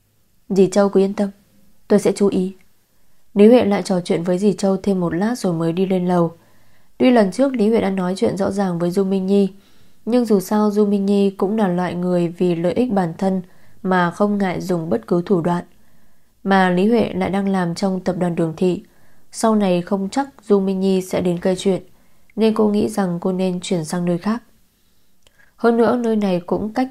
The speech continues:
tập đoàn Đường Thị quá xa. Buổi trưa cô cũng không tiện về nhà chăm sóc Lý Trường Nam được.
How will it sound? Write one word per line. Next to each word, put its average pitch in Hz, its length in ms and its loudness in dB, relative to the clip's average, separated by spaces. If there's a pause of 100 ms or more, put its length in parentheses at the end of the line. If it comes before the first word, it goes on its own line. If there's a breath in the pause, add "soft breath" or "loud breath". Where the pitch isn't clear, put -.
tập 185 160 -2
đoàn 175 300 -2
Đường 175 220 -2
Thị - 220 -2
quá 175 180 -2
xa. 190 360 -4 (500)
Buổi 202 240 4
trưa 202 400 2
cô 196 100 0
cũng 190 220 -2
không 196 200 -2
tiện 180 220 -4
về 180 140 -2
nhà 170 240 -4
chăm 185 200 -4
sóc 240 260 -6
Lý 185 140 0
Trường 185 200 -2
Nam 180 200 -4
được. 180 280 -2